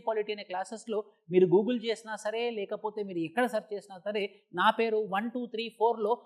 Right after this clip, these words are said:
నా, నా స్థానంలో ఉంటుందన్నమాట. ఆ స్థాయి నుంచి ఈ స్థాయికి ఎలా ఎదిగానన్నది మీరు తెలుసుకోవాలనుకుంటున్నారా? So, నేను ముందుగా చెప్పినట్టు నాది ప్రైమరీ స్కూలింగ్ అంతా మా ఊర్లో జరిగింది,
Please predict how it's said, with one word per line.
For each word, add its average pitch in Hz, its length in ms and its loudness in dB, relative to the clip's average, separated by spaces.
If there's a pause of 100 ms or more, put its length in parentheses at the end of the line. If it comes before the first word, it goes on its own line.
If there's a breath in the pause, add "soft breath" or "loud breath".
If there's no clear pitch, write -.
(140)
నా, 190 260 2 (120)
నా 175 120 -12
స్థానంలో 180 500 -8
ఉంటుందన్నమాట. 135 600 -12 (320)
ఆ 190 180 12
స్థాయి 262 400 6
నుంచి 247 420 0
ఈ 254 40 -2
స్థాయికి 226 640 0
ఎలా 214 180 8
ఎదిగానన్నది 208 920 -2 (200)
మీరు 190 180 8
తెలుసుకోవాలనుకుంటున్నారా? 190 1120 2 (840)
So, 165 100 8
నేను 165 120 4
ముందుగా 220 280 8
చెప్పినట్టు 220 640 0 (300)
నాది 196 480 4 (340)
ప్రైమరీ 208 360 4
స్కూలింగ్ 190 420 -6
అంతా 180 240 -4
మా 160 140 -4
ఊర్లో 170 380 -2
జరిగింది, 180 520 -8